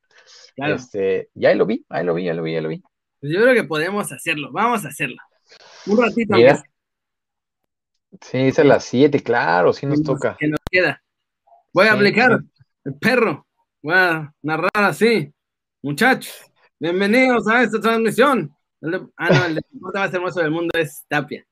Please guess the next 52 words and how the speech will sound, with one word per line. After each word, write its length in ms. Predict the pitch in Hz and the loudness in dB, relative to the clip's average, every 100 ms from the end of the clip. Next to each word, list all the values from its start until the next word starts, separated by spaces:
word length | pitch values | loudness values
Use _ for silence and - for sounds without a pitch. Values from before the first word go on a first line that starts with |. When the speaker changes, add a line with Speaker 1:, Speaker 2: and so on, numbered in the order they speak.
| _ _ _ _ | _ _ _ _
Speaker 2:
Eh, 120 | 117 | 2
sí. 140 | 120 143 | 4 6
Speaker 1:
Bienvenidos 260 | 165 185 | 6 6
a 120 | 135 127 - | 4 0 -4
esta 160 | 254 | -6
transmisión 460 | 240 247 226 269 262 | 0 0 2 2 4
del 120 | 254 | 4
deporte 680 | 254 254 269 254 233 208 185 175 185 | 4 4 2 2 2 2 0 -2 0
más 400 | 294 220 156 - | 4 4 0 -2
hermoso 500 | 202 214 277 240 220 | 0 2 2 2 2
del 160 | 254 262 | 2 4
mundo. 320 | 233 147 123 90 - - _ - - 202 | 2 2 -2 -6 -12 -20 _ -10 -4 -2
Speaker 2:
El 320 | 208 123 123 | 0 0 -2
Ke-, 380 | - - - - - _ _ | 0 -2 -4 -16 -18 _ _
Kerry 280 | 202 226 226 | 6 6 8
y 100 | 180 | 6
el 160 | 147 | 6
perro 200 | 190 196 | 6 6
Bermúdez 300 | 165 156 185 | 6 4 2
dos 160 | 180 165 | 2 2
punto 360 | 185 165 160 | -2 2 2
cero, 360 | 131 170 156 135 | 6 6 8 6
mejor 180 | 117 151 | 4 4
que 60 | 160 | 4
la 60 | |
narración 280 | 131 120 147 | 4 2 2
de 80 | 135 | 2
Fox 280 | 180 151 139 | 4 2 2
Speaker 1:
Oye. 80 | - | -2
Speaker 2:
Sports. 520 | 139 139 131 - - | 4 6 6 2 -12
Ah, 200 | 98 98 95 | -6 -6 -6
estoy 240 | - 101 | -6 -6
de 60 | 101 | -6
acuerdo. 280 | - - | -4 -2
Speaker 1:
Voy, 100 | - - | -2 -2
Speaker 2:
Que 80 | 196 | 0
na-, 140 | 233 214 | 4 4
Speaker 1:
voy 60 | |
a 80 | 196 | 4
Speaker 2:
que 60 | 180 | 4
narremos 260 | 135 147 | 2 2
un 60 | 143 | 2
partido. 360 | 131 123 117 - _ _ - | 0 2 2 0 _ _ -4
Speaker 1:
voy 160 | 175 | 0
a 80 | 208 | 2
recordar 420 | 202 160 165 180 | 2 -2 -2 -2
todas 180 | 196 196 | 0 0
las 140 | 165 | -2
frases 300 | 151 170 185 | -2 -6 -6
del 180 | 165 143 | -10 -10
fifa, 200 | 156 165 | -8 -8
así, 120 | 151 | -8